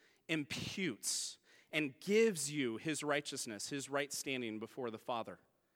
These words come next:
Not because of what you've done, but because of what he's done. But why? Verse six. "To the praise of his glorious grace, which he has freely given us in the one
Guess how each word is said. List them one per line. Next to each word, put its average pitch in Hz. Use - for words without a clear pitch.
Not 98
because 131
of 139
what 139
you've 143
done, 104
but 101
because 107
of 104
what 110
he's 113
done. 104
But 110
why? 104
Verse 110
six. -
"To -
the 113
praise 190
of 117
his 104
glorious 165
grace, -
which -
he 147
has 131
freely 147
given 123
us 113
in 107
the 95
one 120